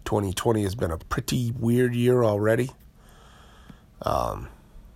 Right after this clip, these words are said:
but, you know, like waves, like the swinging of a pendulum, this too shall pass.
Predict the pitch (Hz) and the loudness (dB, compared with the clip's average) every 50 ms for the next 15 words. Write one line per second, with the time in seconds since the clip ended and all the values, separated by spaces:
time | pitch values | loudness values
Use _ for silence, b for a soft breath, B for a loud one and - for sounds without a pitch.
0 | b b b b b b b b b - - - - - - - - - - - | b b b b b b b b b -20 -20 -20 -20 -20 -20 -20 -20 -20 -18 -10
1 | - 101 - 95 98 101 104 107 113 110 110 107 120 123 123 117 117 117 120 120 | -10 -8 -6 -6 -4 -4 -2 -2 0 -2 -2 -2 2 4 6 6 6 6 4 2
2 | 139 - - - 95 92 92 - 98 - - - 131 127 117 117 117 117 113 110 | -2 -4 -4 -4 -4 -6 -4 -4 -4 -4 0 0 2 2 2 2 2 2 0 0
3 | 110 107 - - - 131 127 117 117 120 120 117 117 113 107 - - - - b | -2 -4 -6 -2 0 0 2 2 2 2 2 2 2 0 -4 -6 -10 -20 -20 b
4 | b b b b b b b b b b b b b b b b b b - - | b b b b b b b b b b b b b b b b b b -20 -20
5 | - - - - - - - - - - - - - - - - - 113 117 110 | -20 -20 -20 -20 -20 -20 -20 -20 -20 -20 -20 -20 -20 -20 -20 -16 -4 -2 -2 -2
6 | - - 113 110 - - 101 92 78 - 90 - - - - - - - - | -2 -2 -2 -2 0 0 -2 -2 -2 -4 -6 -4 -6 -6 -6 -4 -4 -4 -6